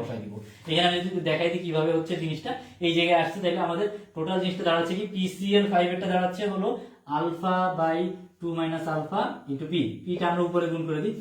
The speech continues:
এবং নিচে আসতেছে কি দেখো, পিসিএল থ্রি, পিসিএল থ্রি এর ক্ষেত্রে হলো P into one minus alpha by one, two minus alpha গুণ সেম উপরে P into one minus alpha by two minus alpha। এই যে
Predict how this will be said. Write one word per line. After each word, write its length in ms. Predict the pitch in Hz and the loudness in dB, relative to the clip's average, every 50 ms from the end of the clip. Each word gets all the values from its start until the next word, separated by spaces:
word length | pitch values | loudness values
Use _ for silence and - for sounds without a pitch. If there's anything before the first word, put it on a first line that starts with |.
| - - - | -10 -12 -6
এবং 140 | 160 156 156 156 160 180 | -4 -2 0 0 0 0
নিচে 160 | 180 190 202 185 | 0 2 2 2
আসতেছে 260 | 180 - 196 180 190 180 185 | 2 0 0 -2 -2 -2 0
কি 60 | 202 202 185 | 0 2 2
দেখো, 140 | 185 208 214 - - | 2 2 2 0 0
পিসিএল 360 | 190 170 160 165 190 185 185 - | 0 0 0 0 0 0 0 0
থ্রি, 100 | 170 190 196 196 - - - - | -2 -2 -4 -4 -8 -10 -8 -6
পিসিএল 260 | 180 175 - 190 185 180 | -6 -2 0 0 2 2
থ্রি 80 | 185 185 180 | 2 2 2
এর 60 | 180 | 2
ক্ষেত্রে 200 | 180 175 175 180 185 | 2 0 0 0 0
হলো 120 | 208 220 226 - - - - - _ | 0 0 -2 -4 -8 -14 -18 -8 _
P 40 | 175 180 185 196 208 226 202 - - 156 | 0 2 4 6 4 4 4 0 -2 -6
into 220 | 151 151 156 175 180 202 214 - - - - - - _ _ _ _ _ _ _ _ _ _ _ _ _ 139 139 | -6 -4 -2 2 4 4 2 2 -2 -8 -14 -16 -20 _ _ _ _ _ _ _ _ _ _ _ _ _ -2 0
one 120 | 143 147 151 | 0 0 0
minus 260 | 156 160 160 156 - 160 156 | 0 0 -2 -2 -2 -2 -2
alpha 220 | 151 147 147 175 175 160 156 | -2 -2 0 0 0 0 0
by 120 | 156 156 151 151 143 | 0 0 2 2 2
one, 100 | 147 147 147 151 - - - - - | 0 0 -2 -4 -8 -12 -16 -18 -8
two 120 | - 170 165 165 | -4 -4 0 0
minus 240 | 160 151 147 127 127 120 | 0 0 0 -2 -2 -4
alpha 200 | 110 110 107 107 - - - - - - - _ _ _ - - _ _ _ - 139 131 | -6 -6 -8 -8 -10 -10 -14 -16 -20 -20 -20 _ _ _ -20 -20 _ _ _ -8 -4 -2
গুণ 200 | 143 156 170 202 226 226 - - - - - | 0 2 2 2 0 -2 -4 -8 -14 -10 -4
সেম 160 | - 170 156 151 151 | -2 0 0 0 -2
উপরে 220 | 143 147 156 190 208 208 - - - - _ _ _ _ _ _ | 0 0 0 0 0 -2 -4 -8 -16 -20 _ _ _ _ _ _
P 20 | - 156 156 156 | -6 -4 -4 -2
into 140 | 156 180 180 156 151 | -2 -2 0 0 0
one 100 | 147 147 147 | 0 0 0
minus 220 | 151 151 151 - 151 143 | -2 -2 -2 -2 -2 -4
alpha 220 | 139 135 - 208 208 - - - - _ _ - | -4 -2 -4 -6 -6 -6 -10 -16 -20 _ _ -6
by 120 | 135 147 190 214 - - - - - | -4 -2 -2 -2 -2 -6 -10 -14 -6
two 120 | 156 147 135 | -2 0 0
minus 240 | 131 120 110 110 - - | 0 0 -2 -4 -6 -8
alpha। 180 | - - - - - - 196 | -10 -12 -14 -12 0 4 4
এই 60 | 180 - - | 4 4 4
যে 80 | - | 0